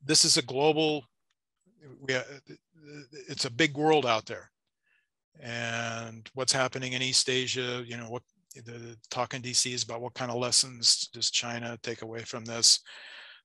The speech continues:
Uh, well, one is that, that, uh, mobile defense is very effective. But you talk to anybody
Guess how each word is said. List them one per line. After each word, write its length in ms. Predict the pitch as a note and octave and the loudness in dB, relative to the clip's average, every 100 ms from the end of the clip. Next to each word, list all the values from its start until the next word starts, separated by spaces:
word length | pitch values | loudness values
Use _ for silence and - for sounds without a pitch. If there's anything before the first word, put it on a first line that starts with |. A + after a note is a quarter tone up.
| - | -12
Uh, 380 | B2 A#2 A#2 A2+ G#2 | -6 -4 -6 -8 -10
well, 280 | C3 B2+ B2+ | -4 -2 0
one 220 | C3 C3+ | 2 2
is 240 | B2+ B2 - | 2 2 2
that, 200 | A#2+ A2+ - | -2 -8 -10
that, 320 | A2+ A2 - | -10 -10 -10
uh, 220 | A#2 A2+ A2+ | -10 -10 -4
mobile 260 | C3 B2+ | -4 -2
defense 460 | A#2+ A#2 B2 A#2+ - | -4 -4 -4 2 2
is 120 | A#2+ | 2
very 280 | - A#2+ A#2+ | -4 -4 -4
effective. 640 | A2+ B2+ A#2+ - A#2+ G#2+ - - - - _ C3+ | -4 -4 -4 -8 -8 -10 -18 -20 -20 -20 _ -4
But 120 | C3+ | -2
you 140 | D3 | -2
talk 320 | - C#3 B2+ - | 0 2 2 -2
to 120 | C#3 | -8
anybody 800 | B2 B2+ C3 A#2+ A#2+ A2+ G#2+ G#2 | -4 -2 -2 -4 -4 -4 -6 -10